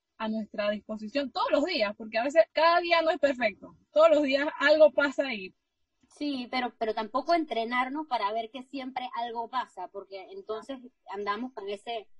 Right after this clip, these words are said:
Speaker 2: negativity bias que a mí también me pasa y estoy aún entrenándome para no enfocarme nada más en lo malo, tipo, "Ay,
Speaker 1: Ya.
Speaker 2: yo sé que algo va a pasar mal, ay, que yo sé que", entonces estamos como en alerta todo el tiempo porque algo va a pasar mal y no necesariamente es así,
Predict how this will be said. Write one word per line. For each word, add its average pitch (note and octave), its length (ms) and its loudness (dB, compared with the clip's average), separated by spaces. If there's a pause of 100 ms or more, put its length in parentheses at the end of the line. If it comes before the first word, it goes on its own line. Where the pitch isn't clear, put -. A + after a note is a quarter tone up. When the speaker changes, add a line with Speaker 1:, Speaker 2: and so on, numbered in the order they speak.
(200)
Speaker 2:
negativity G#3+ 680 -6
bias G#3+ 560 0
que G3 100 -8
a E3+ 80 -6
mí G3+ 120 -6
también A#3 340 -8
me A3+ 140 -8
pasa A#3 360 -6
y G3+ 240 -6
estoy G#3+ 280 -6
aún A#3+ 280 -4
entrenándome G#3+ 760 -8
para F3+ 260 -6
no G#3 240 -4
enfocarme G#3 520 -8
nada G#3 200 -4
más A3 160 -10
en A3 160 -6
lo F3 80 -6
malo, G#3+ 340 -2
tipo, F#3+ 360 -10 (320)
"Ay, G#3 140 -2
Speaker 1:
Ya. G3+ 40 -2
Speaker 2:
yo G#3 100 -6
sé A3 200 -10
que A#3 80 -6
algo A3+ 200 -4
va A3 80 0
a A3 40 -4
pasar G#3+ 340 -8
mal, G3+ 320 -8 (220)
ay, G#3+ 180 -2
que G#3+ 160 -12
yo G#3+ 120 -2
sé A#3 200 -14
que", - 100 -10
entonces G#3 460 -10
estamos A#3+ 320 -2
como A3+ 240 -6
en F3 340 -10
alerta A3+ 520 4
todo A3+ 180 -4
el A3 140 -2
tiempo A3+ 360 -8
porque F#3+ 220 -4
algo G#3 240 2
va A3 80 0
a G#3+ 40 -10
pasar G#3+ 280 -4
mal G#3+ 400 -6
y G3+ 120 -8
no G3+ 120 -8
necesariamente G#3 760 -6
es G#3+ 40 -4
así, A3+ 420 -10